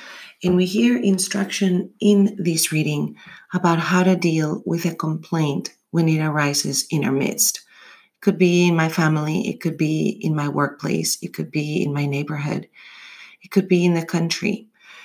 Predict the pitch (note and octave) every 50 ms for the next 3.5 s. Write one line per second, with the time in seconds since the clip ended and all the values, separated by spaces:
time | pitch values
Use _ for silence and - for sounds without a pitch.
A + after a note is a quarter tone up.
0 | - - - - - _ _ _ _ E3 D#3+ F3+ F3+ - - F3+ - - F#3+ G3
1 | F3+ - - A3 A3 G#2+ - - F3+ F3 F3 E3+ E3+ E3+ D#3+ E3+ D#3+ D#3+ - E3+
2 | D#3 D3 C#3+ D3 C#3+ - - - _ _ _ _ - - F#3+ G3 G3+ F3+ F3 D#3+
3 | D#3 D3 C#3+ C#3 C#3+ C#3 C3 C3+ C3+